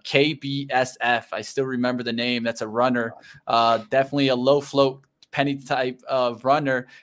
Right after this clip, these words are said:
And what happened on that one was it was going through a level that was really big. Like, let's say on this stock, the same way you saw it in this area, there's Ren trying to get back through that high. We'll see if it gets through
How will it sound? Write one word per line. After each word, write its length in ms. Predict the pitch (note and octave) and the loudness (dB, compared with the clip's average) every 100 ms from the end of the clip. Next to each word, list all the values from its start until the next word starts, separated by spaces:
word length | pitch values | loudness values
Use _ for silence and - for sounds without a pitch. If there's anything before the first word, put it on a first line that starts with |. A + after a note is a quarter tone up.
| - | -6
And 200 | C3+ C3 | -6 -2
what 120 | D#3 | -2
happened 380 | D#3 F3 F3 D3 | 0 -2 -4 -4
on 160 | C3+ B2+ | -4 0
that 240 | C#3 D3+ | 0 0
one 220 | C3+ B2 | -4 -4
was 320 | A#2+ B2+ A#2+ - - _ | -2 -2 -2 -12 -20 _
it 120 | C#3+ C#3+ | -4 -4
was 240 | D3+ C3+ | -4 -6
going 420 | B2+ C3+ D#3+ G3 F#3+ | -4 -4 -4 -8 -10
through 280 | D#3+ E3 - | -6 -6 -6
a 180 | C3+ B2+ | -6 -6
level 640 | A2 A#2 B2+ B2 A2 G2 | -6 -4 -4 -4 -6 -8
that 160 | A2 A2+ | -10 -10
was 200 | C3 A#2 | -10 -8
really 260 | B2 C#3 C3 | -4 -4 -4
big. 280 | B2 A2+ | -6 -8
Like, 140 | G#2+ G#2+ | -10 -10
let's 160 | B2+ - | -8 -4
say 200 | C#3+ B2+ _ | -4 -6 _
on 200 | A#2+ C3+ | -4 -4
this 140 | C3+ B2+ | -4 -8
stock, 320 | - B2 - | -4 -2 -4
the 80 | - | -10
same 260 | B2+ C3 | -10 -8
way 120 | C#3 C#3 | -6 -6
you 140 | B2 | -6
saw 240 | - B2+ | -6 -4
it 100 | B2 - | -4 -6
in 160 | B2 A2+ | -14 -10
this 200 | B2 - | -10 -10
area, 400 | A2+ G#2+ G#2 G2 _ _ _ - | -10 -8 -8 -10 _ _ _ -6
there's 300 | B2+ B2 A#2+ | -6 -4 -2
Ren 280 | C3+ C3+ | 0 0
trying 280 | A2+ B2 B2+ | -2 -4 -4
to 60 | B2 | -4
get 200 | B2+ B2+ | -6 -6
back 260 | A#2+ A#2+ | -6 -6
through 160 | - B2+ | -8 -6
that 200 | A#2+ A2 | -4 -4
high. 360 | - A2+ A#2+ A2 | -4 -2 -2 -2
We'll 160 | G#2+ G#2+ | -6 -10
see 160 | B2+ | -8
if 80 | B2 | -8
it 40 | |
gets 220 | A#2+ A2+ - | -8 -10 -10
through 200 | B2 | -12